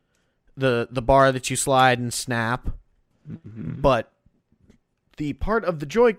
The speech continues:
Speaker 1: the Joy-Con seems wider by a little bit.
Speaker 2: I don't think so, but okay.
Speaker 1: I, I'm just, it seems like it. I don't know if it will be.
Speaker 2: Maybe it is just a smidge for that connector. Whatever. They, the drawing's not that
Speaker 1: Yeah.
Speaker 2: important.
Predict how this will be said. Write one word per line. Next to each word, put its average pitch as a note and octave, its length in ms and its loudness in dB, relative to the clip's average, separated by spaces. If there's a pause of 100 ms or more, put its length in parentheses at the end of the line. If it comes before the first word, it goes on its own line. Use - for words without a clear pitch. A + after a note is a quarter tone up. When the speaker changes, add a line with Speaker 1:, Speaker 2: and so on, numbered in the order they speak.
Speaker 1:
the C#3+ 100 -6
Joy-Con G3 440 0
seems C#3 300 -4
wider A#2+ 600 0 (480)
by B2+ 160 0
a A2+ 80 0
little A2+ 200 -4
bit. A#2+ 320 -2 (880)
Speaker 2:
I C#2+ 120 -6
don't - 200 -10
think - 180 -18
so, A#2 160 -10
but B2 140 -6
okay. A2+ 260 -6 (880)
Speaker 1:
I, D#3 100 -4 (300)
I'm C#3 240 0
just, B2+ 240 -8
it B2 160 -8
seems A#2+ 480 -4
like G2+ 180 -4
it. G2+ 80 -10
I A#2 120 -4
don't A#2+ 120 -4
know A#2 120 -4
if G#2 100 -8
it G2+ 100 -8
will G2+ 120 -8
be. E3+ 60 -4
Speaker 2:
Maybe F3+ 280 4
it C#3 60 4
is C3 200 6
just - 200 -14
a A2 40 -12
smidge A2+ 340 -4
for - 120 -8
that G#2 160 -4
connector. G#2+ 380 -8
Whatever. G#2 560 2
They, B2+ 200 0
the D3 140 -4
drawing's C#3 400 2
not A#2 160 -4
that F#2+ 140 0
Speaker 1:
Yeah. B2 60 0
Speaker 2:
important. - 380 -14